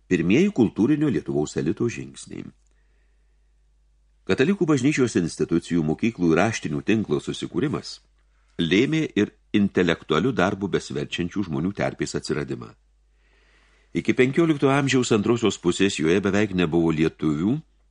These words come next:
gudų rašovus papildė lenkų kunigai ir vienuoliai. Tačiau, kaip ir keturioliktame amžiuje, šių žmonių darbo pobūdį bei kryptį lėmė Lietuvos visuomenės, visų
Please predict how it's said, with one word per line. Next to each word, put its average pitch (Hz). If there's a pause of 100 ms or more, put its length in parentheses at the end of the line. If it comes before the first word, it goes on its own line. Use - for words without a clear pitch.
gudų 92 (260)
rašovus 98 (720)
papildė 80
lenkų 85
kunigai 90
ir 107
vienuoliai. 120 (920)
Tačiau, 101
kaip 98
ir 95 (160)
keturioliktame 101
amžiuje, 65 (380)
šių 113
žmonių 101
darbo 85
pobūdį 78
bei 76
kryptį 139
lėmė 104
Lietuvos 64
visuomenės, 120
visų 71